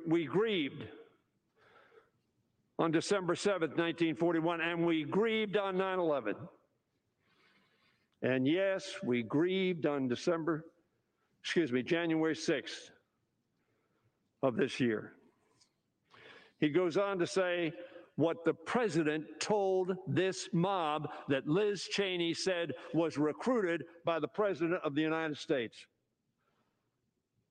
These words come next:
And I quote, this is the president s-, talking to this mob.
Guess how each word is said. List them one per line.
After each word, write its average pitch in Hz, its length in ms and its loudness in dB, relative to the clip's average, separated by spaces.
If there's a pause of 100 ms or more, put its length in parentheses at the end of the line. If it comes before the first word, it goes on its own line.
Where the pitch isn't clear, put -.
(160)
And 165 140 2
I 165 100 0
quote, 165 600 -2
this 185 180 0
is 151 80 -2
the 151 80 0
president 139 520 0 (220)
s-, - 220 -6 (160)
talking 190 360 0
to 170 120 0
this 160 260 -2
mob. 147 560 -2